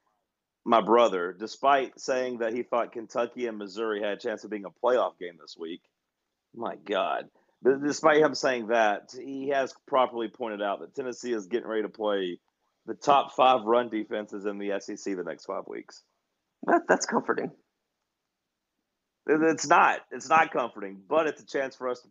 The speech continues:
Speaker 1: prove that we actually have a legitimate run game because so far, like, eh, our schedule's been really, really easy, man. <laughs> You know what I mean? Like,
Speaker 2: Yeah.
Speaker 1: it, it's been really, really easy. And I'm a little worried about these numbers that we have,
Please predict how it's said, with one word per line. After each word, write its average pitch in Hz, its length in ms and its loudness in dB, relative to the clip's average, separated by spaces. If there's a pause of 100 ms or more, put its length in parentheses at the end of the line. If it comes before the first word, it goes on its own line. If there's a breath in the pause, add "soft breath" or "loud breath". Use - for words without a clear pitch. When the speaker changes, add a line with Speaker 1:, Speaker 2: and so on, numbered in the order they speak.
Speaker 1:
prove 135 300 -6
that 104 100 -8
we 113 140 -6
actually 113 240 -8
have 110 100 -4
a 104 60 -16
legitimate 101 420 -12
run 120 240 -2
game 95 220 -10
because 101 400 -6 (1400)
so 240 240 4
far, 156 380 4
like, 127 300 -2
eh, 110 280 -18 (800 loud breath)
our 165 120 -2
schedule's 143 480 2
been 95 160 -4
really, 110 340 2
really 95 280 0
easy, 92 320 -4
man. 87 380 -10
<laughs> - 40 -20
You 147 100 2
know 151 140 8
what 143 40 6
I 143 40 6
mean? 151 240 0 (440)
Like, 123 320 2 (120)
Speaker 2:
Yeah. 170 220 6 (240)
Speaker 1:
it, 135 60 0
it's 143 240 2
been 147 140 -4
really, 131 500 2
really 123 260 0
easy. 110 500 -8 (340)
And 113 640 -2
I'm 127 180 -4
a 123 40 2
little 131 280 2
worried 123 220 4
about 113 200 -2
these 101 180 -10
numbers 107 400 -4
that 92 140 -6
we 92 100 -6
have, 98 400 0